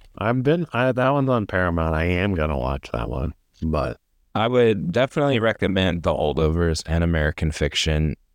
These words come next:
Speaker 2: um, if you haven't seen it. Um, those are definitely good movies. Um, uh, Poor Things, uh,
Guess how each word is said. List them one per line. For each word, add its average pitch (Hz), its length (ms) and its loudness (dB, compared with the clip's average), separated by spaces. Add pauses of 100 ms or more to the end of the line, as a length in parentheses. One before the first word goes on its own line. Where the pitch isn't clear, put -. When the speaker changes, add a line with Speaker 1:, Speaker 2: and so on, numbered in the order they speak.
(180)
Speaker 2:
um, 65 440 -2 (380)
if 104 180 0
you 95 80 2
haven't 76 280 0
seen 71 260 -2
it. 76 160 0 (1700)
Um, 80 300 2
those 107 240 2
are 95 40 2
definitely 85 540 2
good 73 220 0
movies. 69 640 0
Um, 80 600 2 (1200)
uh, 87 260 2 (180)
Poor 123 180 2
Things, 110 460 0 (500)
uh, 78 380 2